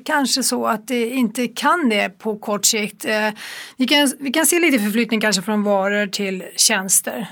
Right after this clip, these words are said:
Eh, alltså det finns mer evenemang som går att genomföra och det kommer ju påverka alla som, ja, tjänstesektorn generellt så att säga kommer ju ha lite nytta av det. Men, eh, samtidigt så blir det ju då mindre tid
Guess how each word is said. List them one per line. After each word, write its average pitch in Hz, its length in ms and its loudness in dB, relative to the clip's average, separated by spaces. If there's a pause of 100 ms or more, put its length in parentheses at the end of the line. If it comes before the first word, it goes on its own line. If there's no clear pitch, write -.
(120)
Eh, 208 600 -6
alltså 226 160 0
det 220 160 0
finns 220 340 2
mer 208 280 2
evenemang 196 580 0
som 208 160 0
går 196 220 -2
att 185 220 -4
genomföra 202 680 -2
och 208 120 -2
det 208 140 0
kommer 202 260 -2
ju 190 60 -8
påverka 202 680 -4 (1200)
alla 240 240 4
som, 208 480 4
ja, 220 120 2
tjänstesektorn 226 800 2
generellt 202 320 2
så 196 60 -4
att 185 60 -2
säga 196 180 -2
kommer 196 260 -2
ju 190 140 -4
ha 190 240 -6
lite 202 260 -4
nytta 208 300 0
av 240 100 2
det. 196 340 -2
Men, 214 340 2
eh, 214 340 0
samtidigt 254 480 4
så 277 80 2
blir 226 200 2
det 226 60 4
ju 214 100 4
då 208 140 0
mindre 254 380 4
tid 214 400 -2